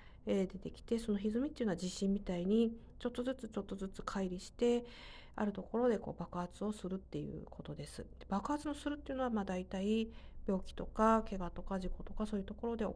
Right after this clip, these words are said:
こってきて、その歪みによって、えー、何か、えー、私たちに、えー、気づかせようとするのかもしれないですけど、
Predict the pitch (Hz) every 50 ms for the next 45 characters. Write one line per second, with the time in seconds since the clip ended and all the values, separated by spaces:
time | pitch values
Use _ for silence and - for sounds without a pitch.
0 | - - - - - - - - - - - - 262 254 254 254 240 226 214 233
1 | 226 233 226 226 226 226 226 226 233 226 - - - - - 262 262 247 247 -
2 | - - - - - - - 226 226 226 214 208 208 - - 233 233 233 226 233
3 | - - - - - - - - 214 202 196 196 196 208 196 - 185 180 - -
4 | 185 196 220 233 233 233 226 220 220 - - - - - - - - - - -
5 | - 202 196 196 196 - - 196 208 202 202 196 - 202 196 190 - 170 - -
6 | - 180 180 180 180 175 170 170 - 175 175 175 - - 233 214 202 196 - 190
7 | 190 180 165 165 170 170 - - - - 175 170 202 202 208 208 208 208